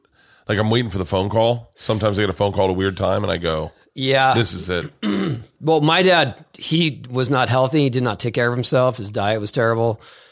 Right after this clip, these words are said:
Speaker 2: He had high cholesterol. He had two heart attacks before I was born. And
Speaker 1: Really?
Speaker 2: so we were just expecting him to have a heart attack.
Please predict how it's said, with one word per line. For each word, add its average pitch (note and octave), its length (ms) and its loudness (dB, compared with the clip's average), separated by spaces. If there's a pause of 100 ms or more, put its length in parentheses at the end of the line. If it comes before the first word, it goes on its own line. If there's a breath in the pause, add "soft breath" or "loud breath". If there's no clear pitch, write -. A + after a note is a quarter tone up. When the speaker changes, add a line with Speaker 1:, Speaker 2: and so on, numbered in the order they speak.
(140 loud breath)
Speaker 2:
He B2+ 100 -8
had G#2 220 0
high G#2 140 -2
cholesterol. B2 320 0
He A2+ 60 2
had G2+ 100 -2
two C#3 140 0
heart B2+ 220 2
attacks C3+ 280 2
before C3 180 0
I B2 60 4
was G#2+ 120 -4
born. A#2+ 500 0 (600 soft breath)
And C#3 100 2
Speaker 1:
Really? B2 120 2
Speaker 2:
so B2+ 320 2
we C#3 380 2
were B2+ 180 0
just A2 280 -4 (420)
expecting B2 540 -2
him A#2 220 2
to A2+ 360 0
have G#2 240 -2
a G#2+ 60 -6
heart A#2 200 0
attack. - 320 -10